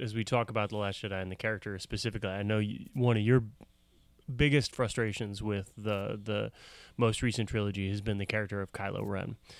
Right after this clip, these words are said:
And I know that the, the discovering and the development of Kylo Ren is what brought an imbalance to the Force, and therefore that's what reawoken, or that's rather what woken up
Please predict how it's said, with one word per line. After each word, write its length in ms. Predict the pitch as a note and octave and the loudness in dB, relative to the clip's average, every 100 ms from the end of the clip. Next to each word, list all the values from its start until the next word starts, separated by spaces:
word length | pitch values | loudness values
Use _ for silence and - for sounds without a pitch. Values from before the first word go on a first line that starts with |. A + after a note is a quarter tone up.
| - - - | -20 -10 0
And 200 | A#2 G#2+ | 2 4
I 80 | A2 | 4
know 320 | A#2+ A#2 A2+ | 6 6 6
that 260 | G#2+ G#2 - | 2 0 -2
the, 340 | A#2 G2+ F#2+ G2 - | -4 -4 -4 -6 -6
the 80 | G#2+ | -6
discovering 480 | G#2 C#3+ A#2+ A2+ | 0 4 4 4
and 100 | G#2+ | 2
the 40 | G2+ | 0
development 440 | G2 G#2+ G#2+ G#2 | 2 2 2 0
of 80 | G2+ | -2
Kylo 320 | - G#2 F#2+ F#2+ | -2 -2 -2 0
Ren 240 | G#2 G2 | 0 0
is 140 | G2 G2 | -2 -2
what 180 | G#2 - | -4 -2
brought 200 | G2+ F#2+ | -2 2
an 80 | G#2+ | 4
imbalance 460 | A#2+ G#2+ F#2+ F#2 | 4 2 -2 -6
to 80 | - | -8
the 80 | F#2+ | -10
Force, 280 | - F#2+ F2+ | -8 -8 -6
and 100 | G2+ | -4
therefore 280 | F#2+ - F#2+ | -4 -4 -6
that's 240 | F#2 F2+ | -6 -6
what 160 | E2+ - | -8 -6
reawoken, 720 | G2+ F#2 F#2+ F2+ F2 F2+ F#2 | -4 -2 -4 -6 -8 -12 -6
or 100 | C3 | -4
that's 260 | A2+ A2 - | -2 -4 -6
rather 200 | G2+ G2 | -6 -6
what 160 | F#2+ A2+ | -6 -6
woken 260 | G2+ G2+ | -6 -6
up 120 | F#2+ | -8